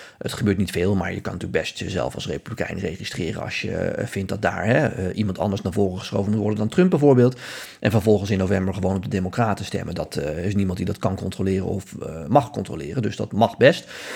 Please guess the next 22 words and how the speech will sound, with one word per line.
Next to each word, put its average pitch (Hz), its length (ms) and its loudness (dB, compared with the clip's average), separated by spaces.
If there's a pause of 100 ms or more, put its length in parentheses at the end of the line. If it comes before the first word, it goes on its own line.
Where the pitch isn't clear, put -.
(360)
Eh, - 120 0
wordt 151 160 6
dat - 100 -4
soms 131 220 4
misbruikt? 120 580 0
Eh, 170 200 2
ja, 190 160 6
nou 101 160 4
ja, 113 180 6
je - 140 -2
hebt 110 140 2
het 110 80 -2
bijvoorbeeld 104 300 0
in 104 100 4
Wyoming, 127 600 4
eh, 117 420 -2
gezien, 98 360 0
hè, 123 300 4
tijdens 104 280 0
die 104 120 -4
voorverkiezing, 101 720 0
eh, - 280 -4